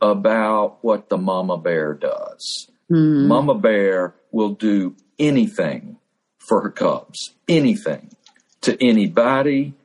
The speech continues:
Speaker 1: anytime, anywhere. Think about the wrath, the fury, the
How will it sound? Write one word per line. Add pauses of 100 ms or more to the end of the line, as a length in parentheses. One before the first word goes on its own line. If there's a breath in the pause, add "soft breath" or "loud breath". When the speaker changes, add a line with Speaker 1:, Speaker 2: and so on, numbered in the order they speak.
(220)
Speaker 1:
anytime,
anywhere. (760)
Think
about
the
wrath,
the (200)
fury, (520)
the